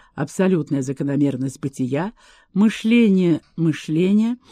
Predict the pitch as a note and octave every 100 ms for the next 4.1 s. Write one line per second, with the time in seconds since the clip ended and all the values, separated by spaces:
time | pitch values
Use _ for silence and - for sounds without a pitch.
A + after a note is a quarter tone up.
0 | - _ _ - A3+ A#3 A#3+ A#3 B3+ A#3+
1 | A3 - A3 G3+ A3 - G3+ F#3+ F3+ G3+
2 | A3+ - A#3 - F#3+ G3 F3+ F#3+ G3+ G3
3 | - F#3+ D#3+ D#3+ C#3+ C3 D3+ A3 A#3+ -
4 | C4